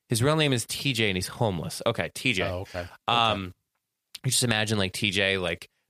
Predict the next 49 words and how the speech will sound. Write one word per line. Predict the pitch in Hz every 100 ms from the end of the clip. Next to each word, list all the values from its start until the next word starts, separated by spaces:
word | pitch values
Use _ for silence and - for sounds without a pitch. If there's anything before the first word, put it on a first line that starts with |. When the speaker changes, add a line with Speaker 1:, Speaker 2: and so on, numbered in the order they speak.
| -
Speaker 1:
nice | 101 -
close-up | - 98 - 92
shot | - 98 90 -
of |
him, | 107 92
like, | 87
sitting | - 120 104
down. | 90 90 87 85
He's | - -
like, | - - _ _ - - - -
"Hi, | 101
my | 92 95
name's | 98 87 -
T | - 101
J, | 98
last | 90 92 87 -
name." | 95 90 - _ _ _ _ - - - _ _ _ -
You |
may | 90 85
know | 85
me | 85 85
as | 85 80
the | 82 -
Bing | 87 85
Bong | 85 82 85
guy | 85 82 85 - -
or | 98
Joe | 80 -
Byron. | 85 87 82 85 85 - -
And | 131
it's | 123 -
kinda | 202 185
like | 190 147
an | 135 123
A | 120 117 110
A | 110
meeting, | 110 110 110
like, | 104 110
coming | - 127 113
to |
terms | 104 110 104 104
Speaker 2:
Uh-huh. | 101
Speaker 1:
with | 101 -
the | 104
whole, | 110 107
like, | 104 95
trend | - 120 98 98
and | 92
viral. | 92 95 98 95